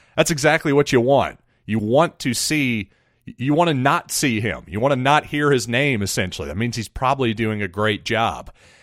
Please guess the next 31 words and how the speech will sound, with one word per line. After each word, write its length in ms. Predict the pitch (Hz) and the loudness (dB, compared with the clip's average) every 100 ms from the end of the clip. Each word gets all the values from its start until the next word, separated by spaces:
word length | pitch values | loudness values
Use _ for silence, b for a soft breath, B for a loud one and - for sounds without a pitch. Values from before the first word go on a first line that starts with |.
| b b - | b b 0
Now, 100 | 131 | 4
one 160 | 190 | 4
thing 180 | 247 190 | 4 2
that's 160 | 151 156 | 2 0
interesting 520 | 156 139 - 135 117 | 0 -2 -2 -2 -2
to 60 | |
me, 360 | 107 143 120 95 b b b | -2 0 0 -2 b b b
it 140 | - 117 | -2 4
does 200 | 170 185 | 4 4
seem 280 | 165 151 | -2 0
like 260 | 131 117 - | 2 2 0
the 120 | 104 | -4
left 380 | 87 101 131 - | -4 -2 -2 -2
side 460 | - 117 101 101 90 | 0 2 2 0 -2
of 200 | 107 110 | -2 0
that 220 | 104 98 | -2 -2
Missouri 580 | 92 90 87 104 107 98 | -8 -8 -6 -4 -2 -2
offensive 640 | 95 - 107 101 104 87 | -4 -4 -6 -6 -8 -6
line 500 | 95 101 101 95 85 _ _ _ | -4 -4 -4 -6 -10 _ _ _
is 160 | 151 165 | -2 0
gonna 140 | 175 | 0
be 120 | 156 | 0
the 80 | 131 | 0
stronger 560 | 127 - 135 131 127 113 | -2 0 2 2 0 -2
side, 420 | - 123 98 73 | 0 2 2 -2
at 100 | 76 | -8
least 260 | 95 120 - | -6 -6 -6
if 80 | |
you 120 | 117 107 | -4 -2
look 240 | 110 - | -2 -2
at, 180 | 110 | -4